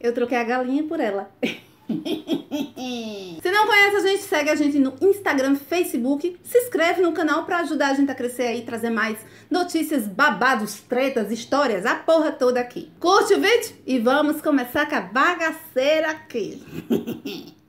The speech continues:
Todo mundo sabe que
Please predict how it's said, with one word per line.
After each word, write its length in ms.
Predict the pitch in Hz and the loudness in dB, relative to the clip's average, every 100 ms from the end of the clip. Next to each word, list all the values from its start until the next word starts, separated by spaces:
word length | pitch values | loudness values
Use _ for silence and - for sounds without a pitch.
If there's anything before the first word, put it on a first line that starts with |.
| - - - - - - - - - - - - - - 139 139 - 135 139 - - - - - - - - - - - - - | -4 0 2 8 8 8 4 2 0 6 8 8 6 4 6 6 6 6 6 0 0 2 4 4 4 6 8 8 6 4 2 0
Todo 180 | 403 480 | 2 2
mundo 180 | 494 494 - | 2 0 2
sabe 300 | 330 349 339 | 4 4 2
que 380 | 349 349 - | 4 2 0